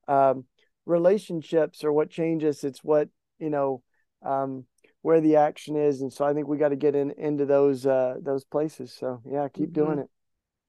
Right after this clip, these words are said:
Speaker 2: Yeah. It's, it's funny you said that, because I, I just had this, this pull to ask, you know, how do, how do we begin showing up in spaces,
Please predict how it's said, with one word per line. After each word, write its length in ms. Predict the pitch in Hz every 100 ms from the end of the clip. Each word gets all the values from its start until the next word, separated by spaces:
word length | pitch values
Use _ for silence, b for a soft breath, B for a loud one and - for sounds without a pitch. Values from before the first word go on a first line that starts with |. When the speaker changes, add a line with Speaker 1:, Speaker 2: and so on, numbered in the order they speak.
| _
Speaker 2:
Yeah. 400 | 185 175 165 156 160 _ _ _ -
It's, 260 | 180 -
it's 200 | - -
funny 280 | - 185 185
you 80 | 175
said 260 | 170 175 160
that, 180 | 156
because 240 | 160 156 156
I, 360 | 147 147 -
I 40 | 151
just 360 | 147 156 156
had 280 | - 160 156
this, 380 | 151 143 - - _
this 440 | - 139 139 - - _ -
pull 400 | - 180 165 156
to 240 | 160 -
ask, 580 | 151 151 147 139 - - _ _ _ _ _ _ _ _ -
you 60 | 170
know, 160 | 160
how 300 | 143 190 220
do, 220 | 285 277
how 280 | 185 - 208
do 120 | 247
we 140 | 220 196
begin 640 | 196 160 147 165 165 170
showing 500 | 165 - 165 160 156
up 160 | 151 147
in 140 | 147
spaces, 1040 | 143 - 156 151 151 139 135 131 131 -